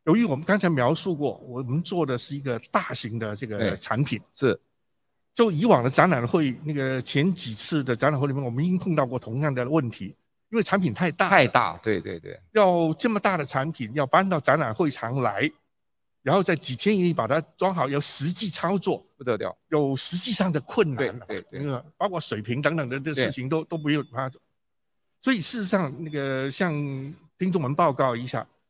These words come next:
Speaker 1: 这些大设备的厂家往往是说在摆台北展览的同时，我们都准备了场内的，以往都是有另外一个展览。
Speaker 2: 是。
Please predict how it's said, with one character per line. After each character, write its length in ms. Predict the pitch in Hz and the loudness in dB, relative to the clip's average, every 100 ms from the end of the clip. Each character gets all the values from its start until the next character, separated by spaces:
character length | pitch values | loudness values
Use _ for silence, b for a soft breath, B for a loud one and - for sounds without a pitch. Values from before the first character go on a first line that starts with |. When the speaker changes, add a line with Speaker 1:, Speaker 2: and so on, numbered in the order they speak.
| _ | _
Speaker 1:
这 140 | 214 | -4
些 100 | 202 | -2
大 240 | 220 214 156 | 2 2 2
设 160 | - | -2
备 80 | 165 | 0
的 120 | 151 | -2
厂 200 | - 110 | -4 -4
家 160 | 107 165 | 0 0
往 240 | 147 156 | 4 2
往 160 | 170 110 | 2 -2
是 140 | - | -4
说 180 | 117 151 | -6 -4
在 160 | 156 147 | -2 -4
摆 320 | 135 98 98 b b b | -2 -6 -8 b b b
台 220 | - 175 | 0 2
北 160 | 180 104 | 2 0
展 160 | 135 | 0
览 120 | 151 | 0
的 80 | 113 | -2
同 300 | 117 110 127 | -4 -4 -2
时， 260 | 143 113 123 _ _ _ _ _ | -2 -4 -8 _ _ _ _ _
我 100 | 131 | -8
们 80 | 160 | -2
都 160 | 202 | -2
准 240 | 202 - 208 | 0 -4 -4
备 120 | 156 | -4
了 120 | 127 | -4
场 420 | - - 110 95 120 | -6 -6 -6 -6 -2
内 160 | 151 | -2
的， 180 | 117 113 | -2 -6
以 100 | - | -2
往 140 | 156 110 | -2 -2
都 80 | |
是 120 | 135 123 | -4 -6
有 100 | 98 117 127 | -6 -8 -4
另 200 | 170 160 | 0 2
外 100 | 143 | 2
一 40 | |
个 60 | 113 | -2
展 240 | - 98 | -6 -8
览。 120 | 120 - _ | -8 -8 _
Speaker 2:
是。 240 | - 131 | -4 -2